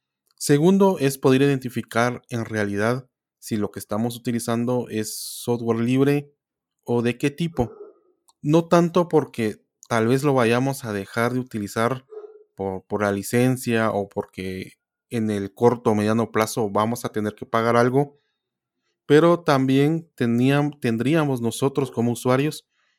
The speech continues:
que estar al tanto de lo que estamos usando por cualquier otro tipo de, de problema. Por ejemplo,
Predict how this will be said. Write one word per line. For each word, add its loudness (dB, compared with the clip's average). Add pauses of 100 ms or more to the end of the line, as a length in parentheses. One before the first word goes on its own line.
(120)
que 2
estar -2
al 0
tanto -2 (120)
de 0
lo 0
que -8
estamos 0
usando 0
por -2 (100)
cualquier 2
otro -2
tipo -2
de, 0 (480)
de -2
problema. 2 (1040)
Por 6
ejemplo, 0